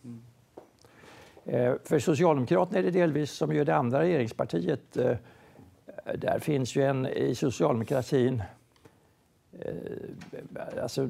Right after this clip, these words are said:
Speaker 2: där finns två stora problem, tror jag. Det ena är, eh, de Schröderska reformerna som partiet aldrig riktigt har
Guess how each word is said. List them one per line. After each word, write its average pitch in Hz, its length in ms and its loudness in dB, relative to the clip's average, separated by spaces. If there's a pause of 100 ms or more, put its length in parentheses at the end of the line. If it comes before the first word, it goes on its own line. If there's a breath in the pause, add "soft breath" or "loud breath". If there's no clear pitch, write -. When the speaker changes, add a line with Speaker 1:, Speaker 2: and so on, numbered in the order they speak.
Speaker 2:
där 143 360 -4
finns 139 200 -4
två 147 360 -2
stora 131 320 -2
problem, 123 360 0
tror 127 140 -4
jag. 113 100 0
Det 127 60 0
ena 127 260 0
är, 120 180 2 (460 loud breath)
eh, - 440 -2
de - 180 -2
Schröderska 117 600 2
reformerna 156 680 2
som 120 520 -2
partiet 127 760 -2
aldrig 127 300 0
riktigt 131 360 0
har 120 240 0